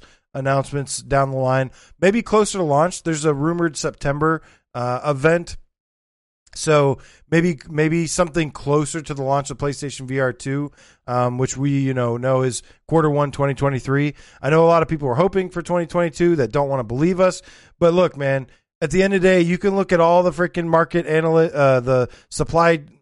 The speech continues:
production people, uh, their guesses as much you want. But when we hear it from Sony, uh, I think that's got more weight to it. So,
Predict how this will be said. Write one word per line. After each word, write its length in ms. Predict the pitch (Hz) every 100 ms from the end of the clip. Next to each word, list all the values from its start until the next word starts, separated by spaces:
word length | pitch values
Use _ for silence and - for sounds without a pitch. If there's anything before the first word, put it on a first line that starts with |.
| _ _ _
production 520 | - 165 160 - 170 151
people, 440 | 170 165 165 160
uh, 500 | 131 135 127 123 120
their 220 | 117 143
guesses 600 | 123 110 165 170 196 190 - - -
as 100 | 147
much 240 | 156 160
you 80 | 151
want. 320 | 143 156 185 - _ _ _
But 180 | 151 131
when 160 | 143
we 120 | 160
hear 220 | 175 196 185
it 80 |
from 180 | 143 156
Sony, 680 | 135 - 247 240 180 127 117 - _ _ _ -
uh, 260 | 147 143 147
I 80 |
think 240 | 151 170 139
that's 340 | 165 151 -
got 320 | - 160 147
more 180 | 147 139
weight 280 | 131 139 113
to 140 | 127 107
it. 220 | 95 -
So, 400 | - 123 117